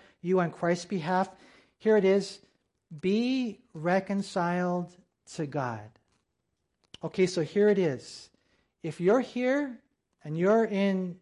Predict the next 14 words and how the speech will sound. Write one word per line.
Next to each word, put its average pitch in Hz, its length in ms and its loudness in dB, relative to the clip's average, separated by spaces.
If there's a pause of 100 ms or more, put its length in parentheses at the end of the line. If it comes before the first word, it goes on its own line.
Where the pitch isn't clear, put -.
solid 196 760 2 (320)
relationship 196 840 0
with 147 180 -4
God, 180 540 0 (1160)
praise 147 220 -2
God. 110 240 -8 (640)
You're 156 80 -4
in 180 80 2
a 175 40 0
good 196 180 4
place, - 640 0 (460)
right? 165 240 -2
Stay 175 240 2
there. 131 340 -4